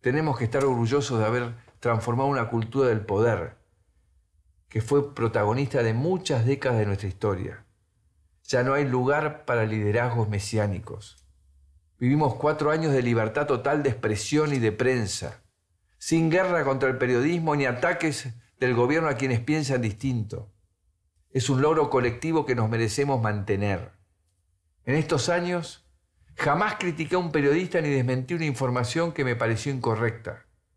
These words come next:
También se acabó con nosotros el uso de la publicidad oficial como una herramienta para premiar o castigar a los medios.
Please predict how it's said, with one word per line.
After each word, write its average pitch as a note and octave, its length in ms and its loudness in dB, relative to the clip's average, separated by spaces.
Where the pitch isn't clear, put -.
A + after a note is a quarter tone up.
También D3+ 460 2
se D#3+ 140 -2
acabó C3+ 340 0
con D3 160 0
nosotros B2+ 480 -2
el A#2+ 120 0
uso D3 280 -2
de B2+ 60 2
la A2+ 140 2
publicidad A2+ 400 0
oficial D3+ 640 -4
como D3 200 2
una F#3+ 140 2
herramienta D3+ 720 0
para A2+ 220 2
premiar D#3 500 0
o F3+ 120 2
castigar C#3 440 0
a C#3+ 40 2
los A#2+ 180 0
medios. A2 640 -6